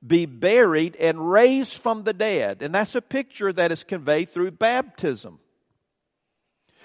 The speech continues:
Now, we're baptized in order to identify with Jesus.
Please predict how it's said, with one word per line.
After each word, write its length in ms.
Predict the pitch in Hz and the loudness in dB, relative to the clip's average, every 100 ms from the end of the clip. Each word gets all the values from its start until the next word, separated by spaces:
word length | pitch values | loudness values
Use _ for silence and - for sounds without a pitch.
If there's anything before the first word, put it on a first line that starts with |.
| - 180 | -12 2
Now, 180 | 185 170 | 4 4
we're 260 | 180 302 | 2 0
baptized 920 | 320 233 202 185 190 139 131 160 202 190 | 2 4 4 0 0 0 0 -2 -6 -8
in 100 | 160 | -4
order 220 | 170 165 | -4 -4
to 160 | 175 | -6
identify 480 | 160 160 160 160 151 | -4 -4 -6 0 2
with 220 | 139 135 | 2 -4
Jesus. 680 | 113 127 120 110 240 - - | -10 -10 -10 -8 -10 -10 -20